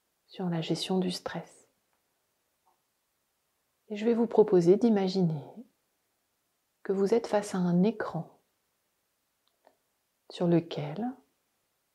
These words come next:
vous allez voir défiler un moment de votre vie pendant lequel vous vous êtes senti particulièrement stressé.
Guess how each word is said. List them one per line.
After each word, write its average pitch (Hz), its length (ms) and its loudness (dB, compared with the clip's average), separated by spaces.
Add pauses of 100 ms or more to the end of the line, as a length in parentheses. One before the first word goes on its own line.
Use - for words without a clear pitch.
(320)
vous 208 160 -4
allez 196 180 2
voir 190 260 0
défiler 180 720 0 (1700)
un 175 60 -10
moment 170 520 0
de 214 100 6
votre 170 340 0
vie 160 340 -2 (2000)
pendant 165 240 -2
lequel 180 320 2
vous 175 140 4
vous 160 160 4
êtes 156 140 2
senti 180 580 0 (760)
particulièrement 175 1300 -6 (600)
stressé. - 640 -10